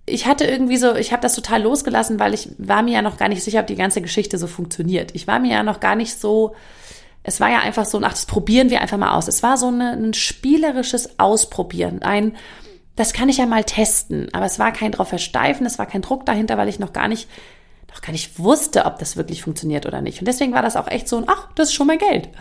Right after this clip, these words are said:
Das ist bestimmt schon mein Geld.“ Was ich ja, was ja total abwegig ist, weil wer schickt in den Brief irgendwie Geld?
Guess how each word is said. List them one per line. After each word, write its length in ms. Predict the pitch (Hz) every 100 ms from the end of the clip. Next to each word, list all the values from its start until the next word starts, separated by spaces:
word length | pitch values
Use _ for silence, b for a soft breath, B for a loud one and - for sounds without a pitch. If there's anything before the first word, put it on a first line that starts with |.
| B B B
Das 160 | - 302
ist 60 |
bestimmt 280 | 285 - 202
schon 120 | -
mein 120 | 269 254
Geld.“ 300 | - - - b b b b b b b -
Was 160 | 185 175
ich 80 | 180
ja, 100 | 180
was 120 | 180
ja 60 |
total 280 | 180 180 180
abwegig 340 | - - 170 165
ist, 160 | 165
weil 140 | 170 165
wer 100 | 175
schickt 280 | - 196 -
in 80 |
den 80 | 185
Brief 240 | 175 185 -
irgendwie 180 | 196
Geld? 380 | 208 262 - -